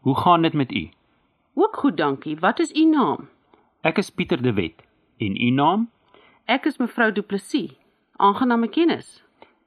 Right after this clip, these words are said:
Speaker 1: Bly te kenne. Wie is hierdie mooi meisie?
Speaker 2: Laat ek my dogter voorstel. Haar naam is Rita.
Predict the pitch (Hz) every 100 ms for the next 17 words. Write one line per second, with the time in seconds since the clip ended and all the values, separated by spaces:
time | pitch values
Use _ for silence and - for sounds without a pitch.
0 | _ 120 143 214 208 202 139 90 - _
1 | _ _ _ _ 113 147 240 202 131 120
2 | 110 107 98 87 85 - 220 _ _ _
3 | _ _ _ _ _ 262 294 339 339 247
4 | 233 - 240 - 330 320 - 113 - -
5 | _ _ _ 190 240 330 233 147 156 190
6 | 214 240 285 143 85